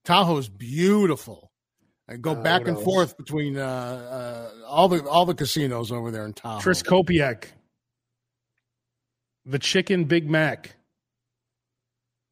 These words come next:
Speaker 2: It's officially on the menu. This is, like, in another country, though.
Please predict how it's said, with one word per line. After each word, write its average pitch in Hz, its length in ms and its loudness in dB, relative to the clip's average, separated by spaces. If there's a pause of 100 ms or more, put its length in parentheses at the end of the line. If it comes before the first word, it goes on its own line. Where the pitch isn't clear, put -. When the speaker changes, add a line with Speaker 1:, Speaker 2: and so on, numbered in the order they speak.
Speaker 2:
It's 131 160 -8
officially 156 540 -2
on 143 100 -2
the 143 60 -2
menu. 151 260 2
This 175 160 0
is, 170 120 0
like, 147 160 0
in 135 280 -6
another 123 300 -4
country, 120 400 -10
though. 95 220 -16